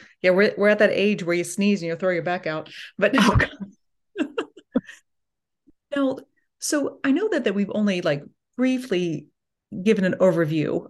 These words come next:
Speaker 1: of what it's like to, you know, have,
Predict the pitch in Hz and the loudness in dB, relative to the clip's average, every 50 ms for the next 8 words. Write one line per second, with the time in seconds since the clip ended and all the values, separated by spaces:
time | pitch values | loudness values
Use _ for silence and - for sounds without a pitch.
0 | - - 175 170 170 160 160 - - 196 202 196 190 - - 175 170 170 170 170 | -4 -2 0 0 0 0 -2 -2 -2 0 0 0 -2 -4 -6 -4 -2 -2 -2 -2
1 | - - - - 175 165 160 151 147 151 156 151 - - - _ - 190 180 170 | -4 -6 -4 -2 -2 0 0 0 0 -2 -2 -4 -10 -20 -20 _ -4 -2 -2 -2
2 | - - - - 269 285 277 220 220 | -2 -2 -2 0 0 2 2 0 -2